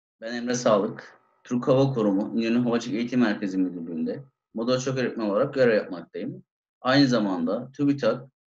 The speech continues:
Liseler Arası İnsan Hava Aracı Yarışması'nda Danışma ve Değerlendirme Kurulu üyesiyim. Danışma Değerlendirme Kurulu olarak sizler için hazırlamış olduğum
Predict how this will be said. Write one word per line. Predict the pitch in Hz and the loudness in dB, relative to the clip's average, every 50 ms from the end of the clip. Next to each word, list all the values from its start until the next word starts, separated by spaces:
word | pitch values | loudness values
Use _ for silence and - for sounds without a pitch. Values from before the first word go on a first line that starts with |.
| _ - | _ -2
Liseler | 123 143 143 143 139 127 117 110 | 2 2 2 2 2 2 4 4
Arası | 104 101 98 87 90 - - 117 - - - | 4 4 2 0 -2 -6 -8 -8 -8 -6 -6
İnsan | 117 113 117 - 123 120 120 - | -8 -6 -4 -2 -2 -2 -2 0
Hava | 131 127 127 | 0 2 2
Aracı | 120 107 107 | 2 0 0
Yarışması'nda | 98 98 95 - - 92 - - 85 85 95 120 143 - - _ _ _ _ - | -2 -4 -4 -6 -8 -8 -8 -8 -8 -6 -4 -4 -4 -6 -10 _ _ _ _ -4
Danışma | 127 131 143 131 131 123 117 110 | 0 0 2 2 0 0 -2 0
ve | 104 104 | 0 0
Değerlendirme | 117 123 120 120 120 113 110 101 98 101 95 | 0 0 2 0 0 0 -2 -2 -2 -4 -6
Kurulu | 98 117 135 165 175 | -6 -4 -4 -2 0
üyesiyim. | 156 131 123 - - 95 95 - - _ _ _ _ _ _ _ _ _ _ - | 0 0 -2 -2 -4 -6 -6 -6 -8 _ _ _ _ _ _ _ _ _ _ -4
Danışma | 120 127 139 139 135 170 156 143 | -2 0 0 0 0 0 2 4
Değerlendirme | 143 139 139 139 139 143 147 147 143 | 4 4 6 6 4 4 4 2 0
Kurulu | 143 143 131 131 131 | -2 -2 -2 -2 0
olarak | 117 117 113 107 95 101 131 - - _ _ _ _ _ - | 0 0 2 2 2 2 0 -4 -8 _ _ _ _ _ -10
sizler | - 123 120 120 143 151 | -6 -4 -2 0 2 2
için | 147 139 139 - 117 117 - - - _ _ _ _ | 2 0 0 -2 -6 -8 -8 -10 -14 _ _ _ _
hazırlamış | - 107 110 117 123 131 143 156 151 - 143 | -6 -4 -2 0 2 2 2 2 0 0 -2
olduğum | 123 113 101 95 104 113 143 135 | -2 -2 -2 -2 -4 -6 -6 -6